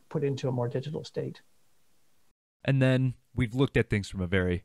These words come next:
Speaker 2: very large scale level, but I'd like to break down into the nitty gritty, if you will, as we move forward, starting with two terms that often get used interchangeably and incorrectly, those being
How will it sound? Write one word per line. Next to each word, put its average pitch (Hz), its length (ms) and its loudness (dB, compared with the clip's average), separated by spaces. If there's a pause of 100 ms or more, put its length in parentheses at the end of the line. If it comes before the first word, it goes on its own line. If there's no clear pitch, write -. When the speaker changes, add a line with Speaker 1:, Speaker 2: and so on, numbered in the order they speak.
Speaker 2:
very 107 380 2
large 113 400 4
scale 110 320 -2
level, 110 300 0
but 113 120 0
I'd 120 140 2
like 120 140 0
to 117 80 -2
break 113 280 2
down 110 220 2
into 101 220 -2
the 98 100 -6
nitty 120 240 0
gritty, 151 260 4
if 131 140 0
you 135 80 -2
will, 135 220 2
as 135 100 -2
we 127 80 -6
move 127 180 -2
forward, 160 460 0 (400)
starting 196 460 2
with 170 260 0 (140)
two 220 200 0
terms 170 400 -2
that 147 140 0
often 131 380 2
get 135 160 -2
used 117 320 -2
interchangeably 156 1040 0
and 131 400 0
incorrectly, 127 720 0 (400)
those 131 240 4
being 113 380 0